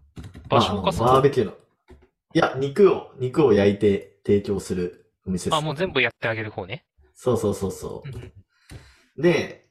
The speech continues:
Speaker 2: えーっと、それに近いとこまで行ったんですよ。
Speaker 1: はいはい。
Speaker 2: で、まあ、あとはもう従業員に任せたみたいな感じで、まあ、その人はまあ、普通の生活にこう戻っていったんだけど。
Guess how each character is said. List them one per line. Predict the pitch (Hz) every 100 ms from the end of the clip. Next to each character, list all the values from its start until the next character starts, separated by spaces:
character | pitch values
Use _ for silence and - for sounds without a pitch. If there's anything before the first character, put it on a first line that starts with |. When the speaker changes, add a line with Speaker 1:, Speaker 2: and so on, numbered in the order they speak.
| -
Speaker 2:
え | 104 101 98 92
ー | _
っ |
と、 | -
そ | 175
れ | 175
に |
近 | 175 - 202
い | -
と |
こ | -
ま | 104
で | 95
行 |
っ | -
た | 139
ん |
で | -
す | -
よ。 | - _ _ _ _ _ _ _ _ _ _ _ _
Speaker 1:
は | - 131
い |
は | -
い。 |
Speaker 2:
で、 | 156
ま | 147
あ、 |
あ | 196
と | 196 175
は | 180 -
も | 127
う | 104
従 | 120
業 | 131 131
員 |
に | 95
任 | 87 127
せ | 117
た | 95 -
み |
た | 87
い | 80
な |
感 | - 90
じ | 87
で、 | 110 117 117
ま |
あ、 | 127
そ | 147
の | 175
人 | -
は | 101
ま | 92
あ、 |
普 | -
通 | 110
の | 98
生 | 90 104
活 | 95 101
に |
こ | 87 90
う | 87
戻 | 98 101
っ |
て | -
い | 82
っ |
た | -
ん | 65
だ |
け | - 80
ど。 | 104 -